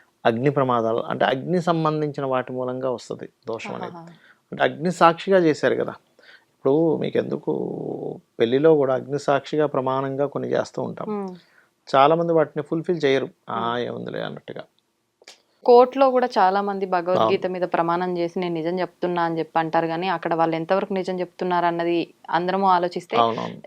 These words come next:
Speaker 2: చాలా వరకు ఎక్కువ శాతం నిజాలు చెప్పరు అనే మనం అర్థమవుతుంది.
Speaker 1: అవునవును.
Speaker 2: మరి అటువంటి వాళ్ళకి ఎటువంటి దోషం వస్తుందంటారు?
Speaker 1: ఎప్పుడైనా ఒకటేనమ్మా,
Speaker 2: హ్మ్.
Speaker 1: భగవంతుడి మీద ప్రమాణం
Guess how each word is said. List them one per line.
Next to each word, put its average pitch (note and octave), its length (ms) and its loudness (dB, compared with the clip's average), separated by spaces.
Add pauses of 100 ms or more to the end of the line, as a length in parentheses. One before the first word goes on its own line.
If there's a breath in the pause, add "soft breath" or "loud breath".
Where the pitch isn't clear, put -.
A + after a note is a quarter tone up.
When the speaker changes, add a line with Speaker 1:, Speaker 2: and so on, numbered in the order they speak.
Speaker 2:
చాలా F#3+ 420 4
వరకు G3 440 -4
ఎక్కువ G3 320 -2
శాతం A#3 500 0
నిజాలు G#3 360 2
చెప్పరు G3+ 480 0
అనే G#3+ 340 -4 (100)
మనం F3+ 380 -2
అర్థమవుతుంది. E3+ 640 -2
Speaker 1:
అవునవును. A#2 360 0
Speaker 2:
మరి A#3+ 140 2
అటువంటి C4 400 0
వాళ్ళకి B3+ 360 2
ఎటువంటి A3 300 -4
దోషం G#3 300 -2
వస్తుందంటారు? F#3+ 720 -6 (460)
Speaker 1:
ఎప్పుడైనా C#3+ 300 0
ఒకటేనమ్మా, A#2+ 540 -2
Speaker 2:
హ్మ్. F#3 420 -6
Speaker 1:
భగవంతుడి C3 560 2
మీద C3+ 220 0
ప్రమాణం A#2+ 600 -2